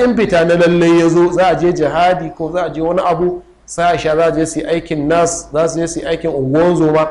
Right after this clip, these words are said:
ai suna fita. Amma ba kowane fita ta barruji irin wannan na jahilan farko da ake gayyato matan masu natsuwa wai su zo su ma su haɗu da matan gigitattu, wai su ma su riƙa yin wannan.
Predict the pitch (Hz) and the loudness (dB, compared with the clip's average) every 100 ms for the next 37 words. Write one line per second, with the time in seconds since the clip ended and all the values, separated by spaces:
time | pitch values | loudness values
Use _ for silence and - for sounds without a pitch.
0 | - 208 233 202 127 120 117 117 _ _ | -2 -2 0 -2 -2 -6 -12 -14 _ _
1 | _ _ _ - 160 175 139 - 170 160 | _ _ _ -6 0 2 0 0 0 2
2 | 127 - 123 156 139 117 156 160 151 131 | 0 -2 -2 0 0 0 2 2 0 0
3 | 147 156 147 139 143 135 135 131 117 123 | -2 -2 0 0 0 -2 -2 -4 -4 -6
4 | 131 127 139 139 139 139 - _ _ - | -6 -4 -4 -4 -6 -6 -12 _ _ -8
5 | 123 143 143 127 127 131 135 135 131 131 | -2 -2 -2 -2 -2 0 -2 -2 -2 -2
6 | 131 143 143 120 127 139 120 127 135 131 | -2 -4 -4 -4 -4 -4 -4 -4 0 2
7 | 143 135 113 127 120 135 143 143 139 113 | 0 -2 -6 -6 -6 -2 0 0 -2 -6
8 | 139 123 127 127 143 139 131 123 113 107 | -6 -8 -6 -6 -4 -6 -6 -8 -10 -14
9 | 107 - 131 127 - _ _ - 131 135 | -16 -18 -14 -14 -16 _ _ -4 -2 -2
10 | 139 151 143 135 131 123 110 107 107 95 | -2 -2 -2 -4 -4 -4 -4 -6 -8 -12